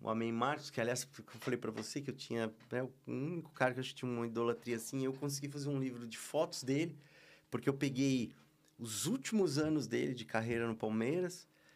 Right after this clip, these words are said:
já fora, né, na agência, todo jogo do Palmeiras, sempre queria fazer uma coisinha ali dele e tal, então eu consegui ter, assim, esses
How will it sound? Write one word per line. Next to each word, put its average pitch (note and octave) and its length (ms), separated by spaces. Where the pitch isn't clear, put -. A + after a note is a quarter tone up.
já B2+ 200
fora, C#3+ 500
né, A2+ 180
na A#2 120
agência, B2 640
todo C#3+ 160
jogo C#3+ 200
do C#3 60
Palmeiras, C3+ 360
sempre C#3 260
queria C3+ 180
fazer C3 220
uma C3 120
coisinha B2 380
ali A#2+ 140
dele C3+ 420
e - 40
tal, D3 220
então C#3+ 200
eu C#3 40
consegui C#3+ 440
ter, C#3+ 200
assim, C#3 300
esses - 460